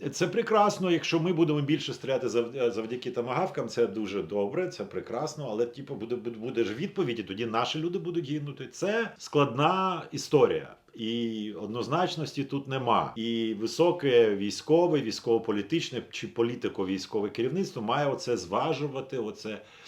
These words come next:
намагатися зрозуміти, а що вигідніше, що краще, кому буде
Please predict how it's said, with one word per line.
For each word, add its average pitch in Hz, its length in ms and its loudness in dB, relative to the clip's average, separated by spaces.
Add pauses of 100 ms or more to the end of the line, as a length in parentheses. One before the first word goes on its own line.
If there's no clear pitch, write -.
(200)
намагатися 104 540 2
зрозуміти, 107 680 -2
а 95 80 -4
що 123 220 0
вигідніше, 117 680 -2
що - 260 -8
краще, 131 540 -4
кому 131 340 -2
буде 123 480 2